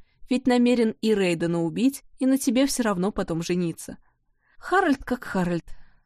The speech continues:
Ну а я-то опять каким боком в этом виновата? У твоей сестрицы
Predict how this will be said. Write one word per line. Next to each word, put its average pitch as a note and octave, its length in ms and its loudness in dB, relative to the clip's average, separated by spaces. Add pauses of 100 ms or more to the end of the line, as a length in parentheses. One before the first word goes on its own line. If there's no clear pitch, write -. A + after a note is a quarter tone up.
(460)
Ну C4+ 200 4
а D4 80 6
я-то C4+ 380 4
опять B3 300 2
каким A3 340 0
боком B3 320 2
в G3 60 -2
этом G#3 240 -2
виновата? G3+ 580 -2 (640)
У B3+ 140 2
твоей B3+ 400 2
сестрицы A#3 640 -2